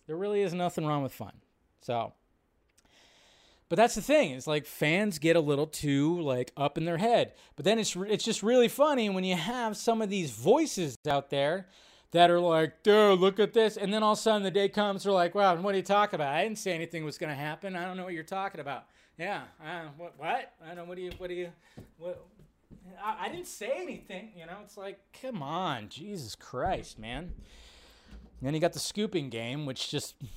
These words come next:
what do they do? Do the same thing. And then all of a sudden they push, the, oh, oh, oh, wait, well, D C fandom, wait, D C fandom. <laughs>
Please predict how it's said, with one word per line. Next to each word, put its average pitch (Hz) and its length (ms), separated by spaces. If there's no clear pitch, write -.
what 120 120
do 165 80
they 190 200
do? 101 280
Do 135 120
the 180 100
same 202 260
thing. 185 380
And 151 100
then 180 140
all 190 40
of 180 60
a - 20
sudden 214 220
they 185 120
push, 190 320
the, 180 100
oh, 165 200
oh, 160 380
oh, 156 80
wait, 185 300
well, 160 300
D 180 180
C 190 200
fandom, 196 520
wait, 156 400
D 160 200
C 196 200
fandom. 180 440
<laughs> 160 600